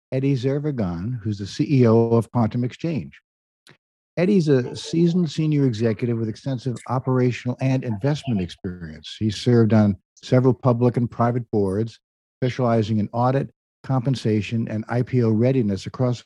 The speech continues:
a variety of industries. Quantum Exchange is the maker of a quantum-safe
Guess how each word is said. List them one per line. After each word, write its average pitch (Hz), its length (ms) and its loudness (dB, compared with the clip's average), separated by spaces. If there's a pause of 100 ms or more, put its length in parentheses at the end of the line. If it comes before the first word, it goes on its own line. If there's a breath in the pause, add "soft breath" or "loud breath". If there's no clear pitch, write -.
a 117 60 -8
variety 123 480 -2
of 95 100 -4
industries. 110 420 -6 (960)
Quantum 165 300 2
Exchange 127 680 4
is 120 200 -2
the 127 60 4
maker 131 280 2
of 113 100 -2
a 107 60 -6
quantum-safe 127 880 -2